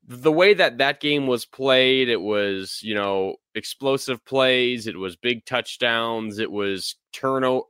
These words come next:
a turnover in a key moment. It was a lot of big moments. And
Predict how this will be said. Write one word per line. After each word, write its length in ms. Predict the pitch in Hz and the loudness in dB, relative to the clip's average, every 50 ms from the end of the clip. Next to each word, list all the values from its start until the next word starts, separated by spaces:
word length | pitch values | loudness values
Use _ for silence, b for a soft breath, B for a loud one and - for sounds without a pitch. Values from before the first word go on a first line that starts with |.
| - | -6
a 180 | - 107 120 127 | -2 -2 -2 -2
turnover 580 | - - 135 135 131 127 131 123 123 123 120 | -4 -4 -4 -2 0 0 -2 0 -2 -2 -2
in 80 | 113 104 | -2 -4
a 60 | 101 | -4
key 400 | - - - 135 131 131 123 120 | -8 -8 -4 -2 -2 -2 -2 -2
moment. 580 | 117 117 120 123 123 123 123 123 120 123 120 - | -2 0 0 0 0 0 0 0 0 -2 -2 -4
It 160 | 101 107 - | -6 -8 -8
was 540 | - 101 104 101 101 101 98 98 95 - - _ _ _ _ _ _ _ - | -6 -4 -2 0 0 -2 -2 -6 -8 -12 -16 _ _ _ _ _ _ _ -6
a 60 | 113 | -2
lot 240 | 127 143 147 156 147 | 0 4 4 4 4
of 240 | 147 139 123 113 98 | 2 -2 -4 -8 -6
big 560 | 98 127 135 147 147 147 147 143 139 131 123 | -2 0 2 4 4 4 4 2 2 0 0
moments. 680 | 127 131 127 123 117 110 101 95 90 87 - - - - | 0 2 2 2 2 0 -2 -4 -6 -8 -12 -18 -12 -6
And 380 | 107 110 110 107 107 104 101 | -4 -4 -2 -2 -4 -8 -10